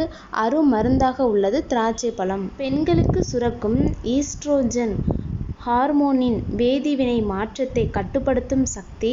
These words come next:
திராட்சைக்கு இருப்பதால் அதை தொடர்ந்து சாப்பிட்டு வந்தால் அவர்களுக்கு மார்பக புற்றுநோய் ஏற்படுவதற்கான வாய்ப்புகள் குறைகிறது.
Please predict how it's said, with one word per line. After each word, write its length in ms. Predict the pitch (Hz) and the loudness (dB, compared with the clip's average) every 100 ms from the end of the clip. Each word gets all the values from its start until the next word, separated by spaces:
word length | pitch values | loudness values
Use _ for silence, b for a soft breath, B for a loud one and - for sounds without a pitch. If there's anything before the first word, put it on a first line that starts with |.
| 320 320 | -2 -4
திராட்சைக்கு 640 | 233 233 269 302 285 320 233 | -2 -2 -2 -4 -2 0 0
இருப்பதால் 600 | 220 - 208 185 233 330 B B B B - - - - | 0 -2 -2 0 0 -2 B B B B -14 -10 -4 0
அதை 280 | 226 220 233 311 | 0 2 2 2
தொடர்ந்து 440 | 262 226 277 311 | 2 2 2 2
சாப்பிட்டு 500 | 339 208 220 269 254 | 0 -4 -4 -2 0
வந்தால் 380 | 233 202 202 247 | 0 0 0 0
அவர்களுக்கு 580 | - 208 226 214 208 285 294 | -2 -2 0 2 0 0 2
மார்பக 520 | 214 214 277 330 320 302 | 2 2 2 0 0 -2
புற்றுநோய் 520 | 233 226 226 214 202 | -2 -2 -2 0 2
ஏற்படுவதற்கான 800 | 240 - 262 233 - 214 202 196 | 0 2 0 0 -2 -4 -2 0
வாய்ப்புகள் 600 | 208 254 - 240 294 349 | 0 2 0 0 -2 0
குறைகிறது. 540 | 240 220 208 190 185 | 2 2 2 2 -2